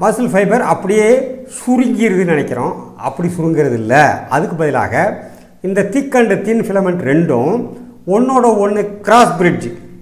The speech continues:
இங்கேருந்து இது கனெக்ட் பண்ணி, இதை stroke பண்ணி, இந்த பக்கமோ இந்த பக்கமோ இதை நகர்த்தி விடும்.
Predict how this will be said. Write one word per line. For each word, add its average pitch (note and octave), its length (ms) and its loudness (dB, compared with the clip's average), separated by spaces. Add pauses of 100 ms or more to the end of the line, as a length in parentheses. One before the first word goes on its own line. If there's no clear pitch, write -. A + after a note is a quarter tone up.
(100)
இங்கேருந்து F#3+ 300 2
இது G3 420 4
கனெக்ட் E3+ 280 0
பண்ணி, D#3+ 540 -2 (260)
இதை G3 180 0
stroke G#3+ 340 2
பண்ணி, G#3 260 2
இந்த G#3 200 2
பக்கமோ G#3 500 2
இந்த F#3+ 240 0
பக்கமோ E3+ 240 -2
இதை G3+ 140 2
நகர்த்தி C#3 420 2
விடும். B2 460 0